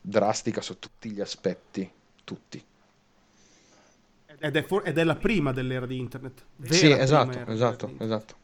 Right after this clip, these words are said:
Speaker 1: È la
Speaker 2: Perché la musica digitale contro la musica, eh, su, su disco è una cosa diversa, per esempio,
Speaker 1: No,
Speaker 2: che
Speaker 1: no, no,
Speaker 2: di,
Speaker 1: certo,
Speaker 2: di
Speaker 1: certo. La, la, la rivoluzione
Speaker 2: Però è partito tipo da lì, è partito da lì, tipo. Da lì si è
Speaker 1: Eh,
Speaker 2: innescata.
Speaker 1: sì, sì, sì, è possibile, cioè la, la, le prime guerre sono state combattute su quello.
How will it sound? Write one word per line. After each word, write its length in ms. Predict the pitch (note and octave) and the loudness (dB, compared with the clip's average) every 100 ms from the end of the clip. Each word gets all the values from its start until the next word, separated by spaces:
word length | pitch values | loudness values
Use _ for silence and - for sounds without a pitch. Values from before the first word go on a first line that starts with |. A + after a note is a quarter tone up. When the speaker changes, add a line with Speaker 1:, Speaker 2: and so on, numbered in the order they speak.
| - - | -20 -6
Speaker 1:
È 160 | G#2+ | 0
la 140 | G2+ G2 | 2 2
Speaker 2:
Perché 160 | - | 2
la 60 | D#3+ | 4
musica 320 | E3+ F3+ F3+ | 6 6 4
digitale 560 | E3 E3 E3+ F#3+ F#3+ F#3 | 0 0 2 4 4 2
contro 280 | F#3 E3+ E3 | 0 -2 -2
la 60 | |
musica, 1040 | E3+ E3+ E3 E3+ E3 E3 D#3+ D#3+ D#3+ D#3 D3+ - - - - - | -2 0 -2 -2 0 2 2 2 2 0 -2 -8 -20 -20 -20 -12
eh, 200 | C3 C3+ | -6 -4
su, 260 | B2+ D#3 C#3 | -2 -4 -4
su 160 | - | -8
disco 360 | D3 E3+ - D3 | -2 -2 -2 -4
è 20 | |
una 100 | C3 | -4
cosa 160 | B2+ C3+ | -6 -6
diversa, 480 | C3+ B2 A#2+ - A#2+ - - | -4 -4 -6 -10 -14 -16 -18
per 100 | - | -12
esempio, 300 | A#2 B2 A#2 | -8 -6 2
Speaker 1:
No, 220 | C#3+ E3+ | 8 10
Speaker 2:
che 40 | D#3 | 10
Speaker 1:
no, 140 | D#3+ | 8
no, 160 | D#3 D#3+ | 6 4
Speaker 2:
di, 60 | A#2 | 4
Speaker 1:
certo, 340 | D3+ A#2+ B2 | 4 4 2
Speaker 2:
di 80 | A#2+ | 2
Speaker 1:
certo. 380 | B2+ G#2+ - - | 4 2 0 -4
La, 120 | A#2 | 2
la, 140 | A#2+ A2 | 4 6
la 140 | A#2+ | 6
rivoluzione 440 | B2 B2 C#3 C3+ A#3+ | 6 6 2 4 6
Speaker 2:
Però 100 | F#3 | 6
è 60 | |
partito 220 | F3+ F3 | 4 2
tipo 240 | E3+ F#3 F#3 | 0 0 2
da 80 | F#3+ | 4
lì, 340 | F#3+ C3+ G#2+ | 4 2 -2
è 120 | C#3+ | -6
partito 340 | C3 D#3+ E3+ F3 | -2 0 2 2
da 80 | |
lì, 200 | F3+ D#3 | 2 2
tipo. 320 | A#2+ B2 A#2+ A#2 - - | 0 -6 -8 -12 -16 -8
Da 180 | C3+ | -2
lì 100 | D#3 | 4
si 60 | F3+ | 6
è 40 | |
Speaker 1:
Eh, 40 | F3+ | 6
Speaker 2:
innescata. 340 | F3 - B2+ | 6 2 -4
Speaker 1:
sì, 280 | A2 F#3 C3+ | 4 6 6
sì, 200 | - - | 0 -4
sì, 120 | A#2 B2 | 0 2
è 40 | |
possibile, 520 | A2 G2 - A2 G#2 G2+ | 0 -2 -2 0 0 2
cioè 260 | G#2 G2+ | 2 4
la, 220 | F#2+ F#2+ | 4 2
la, 100 | F#2+ | 4
le 140 | G2 G2+ | 2 2
prime 240 | G#2 G#2+ | 0 -2
guerre 320 | G2+ G#2+ G#2+ | 4 4 6
sono 100 | G#2+ | 2
state 220 | G#2 G#2 G2 | 0 -4 -2
combattute 460 | F#2+ F#2+ F#2+ F#2 | 0 -2 -2 -8
su 120 | F#2 | -8
quello. 420 | F#2 G2+ F2+ F2 | -4 -2 -2 -4